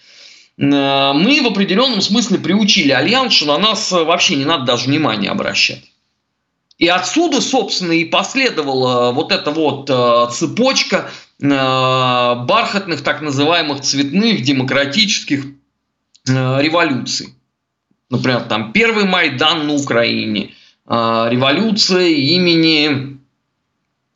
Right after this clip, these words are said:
э, Саакашвили, э, что там еще было, э, киргизские вот эти бесконечные дискотеки,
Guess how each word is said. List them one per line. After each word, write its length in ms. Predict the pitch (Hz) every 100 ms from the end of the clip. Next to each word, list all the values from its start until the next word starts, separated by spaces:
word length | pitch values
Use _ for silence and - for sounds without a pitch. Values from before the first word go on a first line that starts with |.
| -
э, 600 | 120 120 120 120 120 117
Саакашвили, 1080 | 117 165 170 180 165 - 113 117 117 107 104 - - - _ _
э, 420 | 107 110 107 104
что 220 | 104 - 151
там 220 | 123 127
еще 320 | 131 - 131
было, 1300 | 117 120 113 110 104 104 107 107 107 101 104 107 110
э, 80 |
киргизские 720 | - 233 135 143 190 - - 139
вот 180 | 139
эти 180 | 147 131
бесконечные 800 | 123 127 - 147 151 139 - 123
дискотеки, 880 | 123 127 - 139 135 131 117 110 107